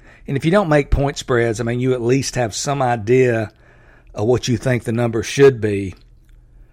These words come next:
you need to, at that point, you need to set your price. You know, you cannot be, you know, truly be a handicapper,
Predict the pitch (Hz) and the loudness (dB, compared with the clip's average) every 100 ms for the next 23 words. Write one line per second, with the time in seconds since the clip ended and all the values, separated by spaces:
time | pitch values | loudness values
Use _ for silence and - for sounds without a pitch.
0 | _ - 117 240 269 196 180 - 160 131 | _ -8 0 2 4 4 4 2 2 2
1 | 110 156 - - 175 143 131 170 175 - | -2 -4 -2 -2 -2 -4 -2 -2 -2 -4
2 | 113 - - 147 151 - 120 117 - 127 | -6 -6 0 2 0 -4 -4 -4 -2 0
3 | 120 85 - - - - - - - - | 0 -2 -12 -14 -16 -20 -20 -20 -20 -20
4 | - - _ - 139 139 165 - 165 175 | -20 -20 _ -4 0 2 2 2 4 4
5 | 185 120 147 139 127 - 147 135 - 170 | 2 0 2 2 -2 -6 -2 -2 -2 0
6 | 202 160 117 139 135 110 - 147 151 120 | 2 2 2 2 2 -2 -2 -2 -2 -4
7 | - 120 113 - 117 | -2 -2 -2 -2 -4